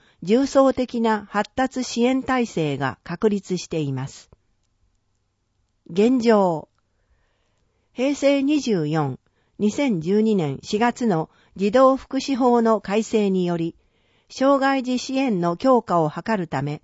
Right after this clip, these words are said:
障害種別ごとに分かれていた施策体系が、児童発達支援、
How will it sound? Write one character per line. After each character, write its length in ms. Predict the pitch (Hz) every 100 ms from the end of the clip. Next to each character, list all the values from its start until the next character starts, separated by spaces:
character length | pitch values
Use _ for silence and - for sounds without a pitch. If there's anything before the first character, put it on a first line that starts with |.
| _ _ _ _
障 280 | - 269 277
害 240 | 269 262
種 200 | 247 247
別 260 | 240 247 233
ご 140 | 233
と 100 | 226
に 140 | 170 160
分 100 | 165
か 140 | 247
れ 120 | 226
て 200 | - 160
い 80 | 151
た 240 | - 143 -
施 200 | - 208
策 340 | 269 277 -
体 240 | 247 233 190
系 260 | 156 139
が、 220 | 135 143 - _ _ _ _ _ -
児 220 | 190 254
童 280 | 254 226 156
発 240 | 160 190 -
達 340 | 226 226 208
支 180 | - 190
援、 220 | 147 127